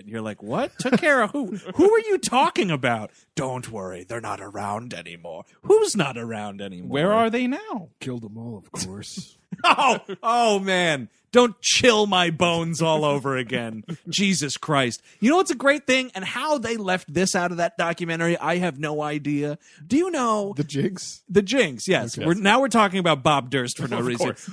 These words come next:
Speaker 1: But that guy was apparently recently arrested and fined five hundred dollars for whipping it out in a C V S checkout line and taking a piss on the candy counter.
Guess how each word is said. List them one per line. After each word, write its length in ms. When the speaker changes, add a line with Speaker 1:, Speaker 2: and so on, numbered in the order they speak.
Speaker 1:
But 260
that 300
guy 540
was 180
apparently 640
recently 680
arrested 720
and 180
fined 400
five 420
hundred 360
dollars 560
for 220
whipping 380
it 120
out 300
in 60
a 60
C 320
V 220
S 220
checkout 560
line 340
and 160
taking 360
a 80
piss 320
on 160
the 80
candy 460
counter. 540